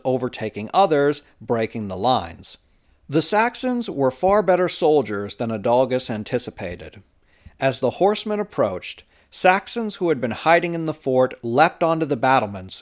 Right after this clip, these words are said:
and hurled missiles at the Franks. The Saxon phalanx then engulfed the Franks and utterly slaughtered them.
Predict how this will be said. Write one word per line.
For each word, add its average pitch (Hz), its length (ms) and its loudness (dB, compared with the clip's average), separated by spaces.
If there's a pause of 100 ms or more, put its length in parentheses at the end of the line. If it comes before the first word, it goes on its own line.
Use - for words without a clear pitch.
and 113 100 -10
hurled 147 460 2
missiles 123 500 -2
at 98 120 -10
the 104 80 -10
Franks. 95 600 -6 (540)
The 135 80 -4
Saxon 185 540 2
phalanx 123 680 -2
then 131 240 -2
engulfed 127 560 4
the 120 80 -6
Franks 98 580 -6
and 123 240 -6
utterly 120 440 0
slaughtered 104 500 -4
them. 87 320 -14